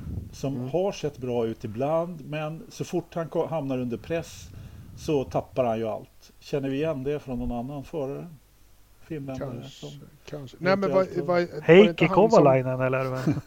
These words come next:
Speaker 2: <laughs> Ja, precis. Men var
Speaker 1: Nej,
Speaker 2: inte
Speaker 1: men vi fi-
Speaker 2: Niko Kari som, som tappade,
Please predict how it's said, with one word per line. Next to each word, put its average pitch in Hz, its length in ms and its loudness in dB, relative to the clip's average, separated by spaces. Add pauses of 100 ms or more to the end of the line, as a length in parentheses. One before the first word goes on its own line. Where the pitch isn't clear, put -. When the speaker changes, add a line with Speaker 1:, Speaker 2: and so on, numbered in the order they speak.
(200)
Speaker 2:
<laughs> 135 140 -6
Ja, 131 240 -2
precis. 120 340 -6 (220)
Men 165 120 0
var 185 80 6
Speaker 1:
Nej, 190 60 6 (140)
Speaker 2:
inte - 20 6
Speaker 1:
men 175 80 6
vi 185 80 12 (180)
fi- 165 60 -12
Speaker 2:
Niko 185 340 0
Kari 165 380 2
som, 156 260 -8
som 151 200 -8
tappade, 143 1000 -2